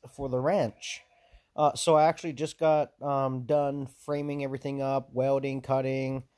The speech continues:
um, and blending the metal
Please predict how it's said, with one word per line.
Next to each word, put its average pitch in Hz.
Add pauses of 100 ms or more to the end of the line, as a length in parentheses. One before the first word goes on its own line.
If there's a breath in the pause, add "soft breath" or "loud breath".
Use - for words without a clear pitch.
(360)
um, 117
and 120
blending 135
the 117
metal 127